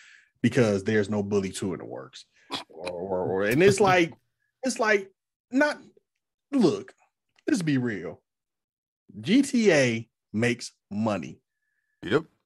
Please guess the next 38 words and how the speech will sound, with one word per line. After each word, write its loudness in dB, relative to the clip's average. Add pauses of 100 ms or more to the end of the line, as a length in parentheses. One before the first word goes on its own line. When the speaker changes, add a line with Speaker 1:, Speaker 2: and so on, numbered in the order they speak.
(340)
Speaker 1:
Period. 6 (340)
<laughs> 6 (460)
There, 4
there, 6
there's, 4
there's 2
no 2
second -2
or -4
third. -2
There's -8
no, -6 (440)
eh, 0
there's 2
an 0
A 2
and -4
a -2
one. -4
There's -8
no -2
two 0
and -2
three. -2 (140)
There's -8
no -4
B -2
and -4
C. -10 (280)
Speaker 3:
<laughs> -10
Speaker 1:
G 0
T 0
A 0 (200)
makes -2 (560)
money. -2 (540)
So -2 (380)
why 2
not -4